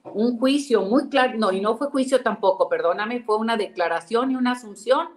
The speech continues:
en donde él menciona y pone, no, no, no está opinando que yo A B C D, no está diciendo que a lo mejor yo,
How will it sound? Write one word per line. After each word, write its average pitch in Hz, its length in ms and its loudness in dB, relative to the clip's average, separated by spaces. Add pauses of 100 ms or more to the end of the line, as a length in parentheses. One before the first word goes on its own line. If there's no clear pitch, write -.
(320)
en 202 160 -4
donde 202 380 4
él 320 140 2
menciona 277 800 0 (300)
y 220 200 -6
pone, 294 680 2
no, 214 240 -2
no, 220 440 -6
no 208 160 -4
está 247 240 -2
opinando 247 600 -2
que 185 160 -4
yo 196 180 0
A 214 80 2
B 196 140 -2
C 196 180 -6
D, 202 320 -6 (260)
no 196 140 -2
está 226 260 0
diciendo 226 460 0
que 220 80 -4
a 190 60 0
lo 175 120 0
mejor 185 360 -6
yo, 185 340 2